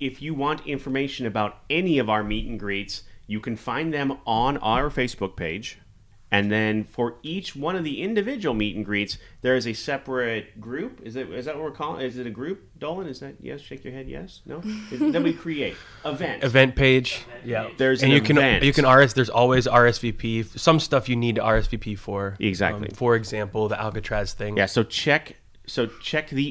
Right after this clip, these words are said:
Speaker 1: event on the Facebook page, or if all else fails, on the event, you'll see who from Atlas is going.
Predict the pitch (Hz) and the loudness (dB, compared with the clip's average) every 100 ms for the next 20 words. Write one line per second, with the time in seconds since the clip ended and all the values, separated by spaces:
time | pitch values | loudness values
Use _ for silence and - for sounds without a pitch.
0 | 127 110 104 147 110 113 - - - 123 | -2 -4 0 2 2 0 -6 -12 0 4
1 | 131 139 131 139 135 - 120 - 117 104 | 4 0 0 -2 -2 -4 -8 -4 -4 -2
2 | 104 - _ 170 190 170 156 151 151 - | -4 -10 _ 2 4 6 4 2 -2 -10
3 | - 110 - 117 139 165 180 - 135 120 | -8 -8 2 8 8 8 2 -2 0 2
4 | 113 113 - 139 165 185 170 147 117 165 | 2 0 0 4 4 2 -2 -2 0 0
5 | 131 113 117 139 135 170 175 165 151 - | 0 -2 0 0 0 -6 -6 -6 -8 -14
6 | - 165 160 131 131 147 127 - 110 117 | -8 -8 -6 -4 -4 -4 -10 -12 -8 -2
7 | 123 151 | 0 -2